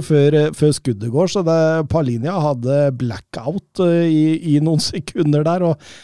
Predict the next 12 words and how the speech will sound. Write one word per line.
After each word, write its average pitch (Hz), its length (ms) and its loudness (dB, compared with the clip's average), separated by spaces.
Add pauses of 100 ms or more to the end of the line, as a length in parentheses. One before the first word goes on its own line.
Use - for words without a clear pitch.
(120)
og 180 100 0
det 208 140 4
var 220 100 2
nok 208 260 2
til 208 120 2
at 202 200 -2
Manchester 175 600 0
United, 170 500 0
eh, 170 200 0
vant 147 680 -4
kampen, 127 600 -6
og, - 160 -2